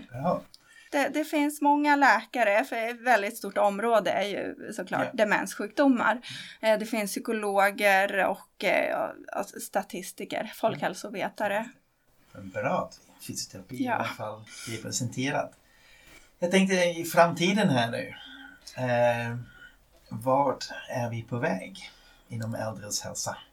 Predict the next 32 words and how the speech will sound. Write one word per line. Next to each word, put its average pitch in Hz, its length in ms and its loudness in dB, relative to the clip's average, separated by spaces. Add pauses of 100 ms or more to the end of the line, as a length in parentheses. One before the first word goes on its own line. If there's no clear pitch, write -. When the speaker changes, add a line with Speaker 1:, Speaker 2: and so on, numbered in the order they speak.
(800)
Speaker 2:
Jag 302 160 6
tror 339 340 2
att 233 180 6
man 233 200 -2
måste 240 300 -2
ännu 285 440 4
mer 208 260 4
organisera 208 800 0
vården 196 480 -2
till, - 180 -8
så 262 60 0
att 302 100 4
det 214 100 -4
blir 196 220 -4
personcentrerat 277 1300 2
och 247 120 0
så 240 100 -6
man 208 140 0
tar 208 200 2
hänsyn 240 640 0
till 185 140 -6
den 185 140 -4
här 185 100 -2
komplexiteten 202 1300 -2 (400)
och, - 220 -4 (440)
eh, - 280 -2
och 208 220 -4
samtidiga 214 600 2
förekomsten 240 800 2
av - 60 -4
flera - 300 0
hälsoproblem. 240 960 -2